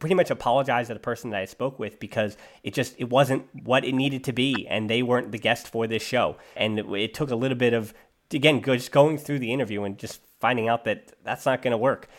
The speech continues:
So yeah, that has happened before. And yeah, for those who have asked to come on, the way to get on this show is the, you become a Patreon. And then in the summertime, uh, we usually do a Patreon show. So I don't know when that is coming up. That's something I gotta schedule for sometime over the summer.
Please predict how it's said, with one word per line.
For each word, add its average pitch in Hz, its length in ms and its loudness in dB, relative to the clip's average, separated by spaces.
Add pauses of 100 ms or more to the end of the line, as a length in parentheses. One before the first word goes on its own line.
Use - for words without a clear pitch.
(120)
So 151 120 0
yeah, 170 180 8
that 123 200 4
has 127 100 -10
happened 139 260 2
before. 135 320 0
And 170 80 2
yeah, 196 100 6
for 131 140 0
those 139 240 0
who 147 60 -2
have 131 100 -2
asked 131 260 2
to - 60 -6
come 113 220 0
on, 147 240 4 (260)
the 127 80 -4
way 139 220 2
to 156 120 -6
get 135 220 2
on 143 220 4
this 147 180 -2
show 160 340 2 (200)
is 123 360 -2
the, 117 480 -6
you 127 120 -2
become 156 240 0
a - 20 0
Patreon. 113 580 2
And 107 140 -2
then 117 220 0
in 131 320 -4
the 120 140 -4
summertime, 139 640 0 (260)
uh, 120 60 -4
we 120 100 -2
usually 123 340 -2
do 120 260 -4
a 117 160 -4
Patreon 123 440 -2
show. 143 240 0
So 117 220 0
I 117 160 2
don't 135 180 0
know 131 320 0 (160)
when 135 220 2
that 127 120 0
is 117 120 -2
coming 113 260 -2
up. - 240 0
That's 107 160 -10
something 110 240 -4
I 101 80 0
gotta 101 160 0
schedule 113 420 -4
for 104 440 -4 (120)
sometime 117 360 0
over 110 120 0
the 101 60 -6
summer. 151 400 0